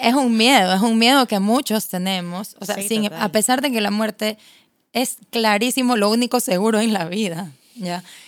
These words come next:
Speaker 1: Y tú dices que has, que has experimentado procesos similares a la muerte y luego al renacimiento en proyectos, en,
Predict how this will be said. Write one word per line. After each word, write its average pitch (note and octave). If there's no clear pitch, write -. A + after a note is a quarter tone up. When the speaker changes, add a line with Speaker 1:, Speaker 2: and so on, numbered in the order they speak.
Speaker 1:
Y G#3+
tú A#3
dices A#3+
que A#3
has, A3
que G#3+
has G3
experimentado G3+
procesos G3
similares F3+
a F#3
la F3+
muerte F3
y G#3+
luego F#3+
al G#3
renacimiento F#3+
en A3+
proyectos, F#3
en, F#3+